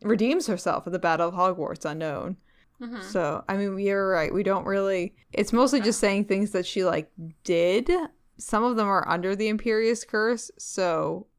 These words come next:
Speaker 1: we don't really have, like, too much back knowledge, but she definitely is someone who's, like, caring and giving, and she, I feel like she's very, very protective of her bar and of anyone who, like, of the kids, and if anyone's in her bar,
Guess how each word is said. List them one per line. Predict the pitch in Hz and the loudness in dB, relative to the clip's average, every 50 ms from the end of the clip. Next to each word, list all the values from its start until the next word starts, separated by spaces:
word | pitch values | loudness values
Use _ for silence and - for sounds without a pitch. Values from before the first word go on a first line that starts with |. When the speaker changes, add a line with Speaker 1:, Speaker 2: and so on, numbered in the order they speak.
| _ _ - | _ _ -12
Speaker 1:
we | 185 180 180 | -10 -6 -4
don't | 175 170 165 - - | -4 -4 -4 -4 -6
really | - 165 160 160 156 147 175 | -8 -6 -6 -6 -6 -6 -8
have, | 175 180 160 156 160 - - | -8 -8 -8 -8 -8 -10 -8
like, | - 156 - - _ | -8 -8 -8 -10 _
too | - - - 165 175 | -14 -12 -10 -10 -8
much | 180 196 208 - 220 208 | -8 -8 -10 -10 -6 -4
back | 202 202 202 196 | -4 -4 -4 -4
knowledge, | 214 208 202 202 208 - - | -4 -4 -4 -4 -6 -4 -4
but | 190 185 - - - - - - - - - _ | -4 -4 -4 -8 -18 -20 -20 -20 -20 -20 -20 _
she | - - - - 262 247 226 | -12 -8 -2 0 0 0 0
definitely | 208 214 - 214 214 214 - 220 208 196 196 185 - - | -2 0 2 2 4 4 2 0 0 0 0 0 2 2
is | 180 190 190 | 2 0 0
someone | - 180 175 170 180 | -2 -4 -4 -2 -4
who's, | 196 170 170 | -4 -4 -2
like, | 170 160 160 - _ _ | -2 -4 -4 -6 _ _
caring | - - 175 165 160 160 156 156 156 160 165 - - | -4 -2 0 2 2 0 0 -2 -4 -6 -8 -8 -8
and | 170 170 165 | -8 -8 -4
giving, | 160 165 156 156 151 147 143 143 151 | -2 -2 -2 -2 -2 -4 -4 -6 -6
and | 151 151 151 - - _ - | -6 -8 -8 -10 -12 _ -14
she, | - - - | -10 -6 -4
I | - 190 | -2 -2
feel | 190 - 226 226 | 0 2 4 4
like | 226 214 | 4 4
she's | - 220 196 202 - | 2 -2 -4 -4 -2
very, | 190 190 185 175 175 170 165 170 165 - _ _ _ - | 0 2 4 4 4 2 0 -2 -6 -10 _ _ _ 0
very | 208 208 214 | 2 2 4
protective | 214 - 233 220 - - 190 165 - _ - - - 160 - | 4 2 0 0 0 -2 -4 -4 -6 _ -8 -6 -6 -8 -4
of | - - 185 165 | -2 -2 -2 0
her | 170 170 165 | -2 -4 -2
bar | 160 170 151 151 151 156 165 - | 0 0 0 2 2 2 2 0
and | - 170 170 | -2 -4 -6
of | 160 151 | -4 -2
anyone | 151 160 160 160 160 156 156 156 151 180 170 - | -2 -2 -2 -4 -4 -6 -6 -6 -6 -8 -10 -10
who, | - 214 175 - - | -8 -8 -8 -6 -4
like, | - 175 190 180 - | -4 -2 -2 0 -2
of | 175 170 - | -2 -2 -4
the | 165 | -8
kids, | 156 - - 175 165 165 160 185 - - - - - _ _ _ _ - - _ _ _ - | -10 -6 -4 -2 -2 -2 -4 -8 -14 -18 -20 -20 -20 _ _ _ _ -20 -20 _ _ _ -10
and | - 180 | -8 -6
if | 165 180 | -4 -4
anyone's | 180 170 170 170 170 165 160 170 165 - - | -4 -4 -4 -4 -4 -6 -6 -8 -10 -12 -10
in | - 180 170 | -8 -8 -6
her | 165 165 156 160 | -6 -6 -6 -4
bar, | - 160 156 151 156 156 156 160 160 - | -2 0 0 2 2 0 0 -2 -6 -10